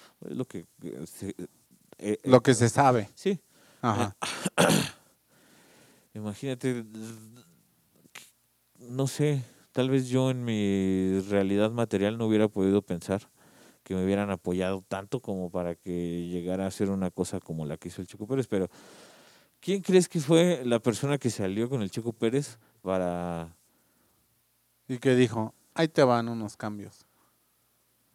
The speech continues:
Speaker 2: Carlos Slim, no hay otro.
Speaker 1: Mismamente, men. Es que le, le da-, le daba un chingo de patrocinios, eh,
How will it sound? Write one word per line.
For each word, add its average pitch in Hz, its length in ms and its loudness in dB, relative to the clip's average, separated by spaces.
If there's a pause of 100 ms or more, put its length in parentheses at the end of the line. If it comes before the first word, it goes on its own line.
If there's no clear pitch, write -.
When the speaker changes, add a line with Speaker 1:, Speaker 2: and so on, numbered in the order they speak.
(2500)
Speaker 2:
Carlos 113 380 -6
Slim, 123 500 -10
no 117 160 -4
hay 107 160 -2
otro. 113 400 -4 (760)
Speaker 1:
Mismamente, 113 1000 -6
men. 80 280 -10 (1120)
Es 110 160 -10
que 120 140 -6
le, 120 180 0
le 110 200 0
da-, 101 120 0
le 107 160 -2
daba 110 360 0
un 107 120 -8
chingo 110 240 -6
de 104 80 2
patrocinios, 110 840 -4
eh, 87 880 -10